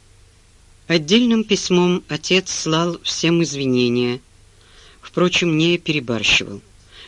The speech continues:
Дескать, позволил себе без спроса послать им на хранение некоторое количество марок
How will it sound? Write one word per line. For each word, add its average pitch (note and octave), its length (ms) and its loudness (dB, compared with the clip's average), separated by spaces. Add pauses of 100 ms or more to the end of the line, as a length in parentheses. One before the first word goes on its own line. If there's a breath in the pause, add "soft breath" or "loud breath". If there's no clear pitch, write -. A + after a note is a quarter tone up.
Дескать, C3+ 500 -4
позволил C3 560 0
себе D#3 460 -2
без C3 220 -4
спроса F3+ 640 -6 (360 loud breath)
послать G3 440 -2
им C#3+ 160 0
на C3 60 -2
хранение E3 680 0
некоторое D#3+ 480 -2
количество C#3 600 -4
марок C3 500 -2